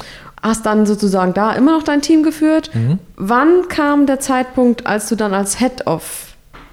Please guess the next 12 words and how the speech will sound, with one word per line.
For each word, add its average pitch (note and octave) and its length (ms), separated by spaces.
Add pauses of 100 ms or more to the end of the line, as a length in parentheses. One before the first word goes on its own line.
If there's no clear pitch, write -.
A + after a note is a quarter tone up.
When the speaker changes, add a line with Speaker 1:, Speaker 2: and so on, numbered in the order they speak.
(140)
Speaker 1:
C G3 320
E - 300
M D#3+ 260
eingestellt D#3 580
wurdest? D#3+ 540 (180)
Speaker 2:
Das - 180
kam D3 220
jetzt - 300
im A#2+ 360
Zuge B2+ 240
dieses C3+ 380
Jahres, F3+ 760